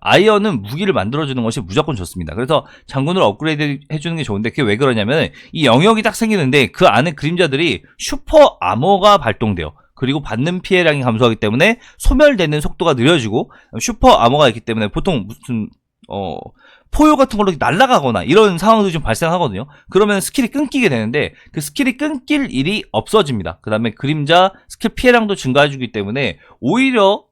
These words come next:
이 아이언 같은 경우에는, 어, 장군을 만들어서 그림자 무기를 껴주면은 훨씬 더 좋은 캐릭이 되죠. 그냥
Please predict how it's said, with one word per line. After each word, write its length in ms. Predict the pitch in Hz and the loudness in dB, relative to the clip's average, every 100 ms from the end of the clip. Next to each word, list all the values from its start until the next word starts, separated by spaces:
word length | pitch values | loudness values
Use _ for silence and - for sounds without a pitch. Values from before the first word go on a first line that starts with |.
| _ | _
이 200 | - 139 - | -10 -8 -4
아이언 460 | 214 240 247 254 | 0 2 2 -2
같은 240 | 220 190 180 | -2 -4 -4
경우에는, 580 | 151 139 135 170 226 254 _ _ | -2 0 0 0 -2 -4 _ _
어, 160 | - 95 | -12 -12
장군을 400 | - 117 147 156 | -8 -4 -2 0
만들어서 720 | 101 113 156 127 104 190 262 _ _ _ | 0 0 2 0 0 0 -2 _ _ _
그림자 680 | - 156 147 151 143 131 - | -6 -4 -2 2 4 2 0
무기를 600 | - 123 175 180 135 196 - | -4 -6 -2 2 2 2 -2
껴주면은 640 | 190 196 165 139 208 247 - | -4 -2 -4 -2 -2 -4 -8
훨씬 200 | 202 202 | -6 -4
더 80 | 180 | -4
좋은 240 | - 127 170 | -2 -2 -2
캐릭이 220 | 151 113 | -2 -2
되죠. 280 | 87 110 - _ | -2 -8 -10 _
그냥 300 | - 123 117 | -4 -2 -2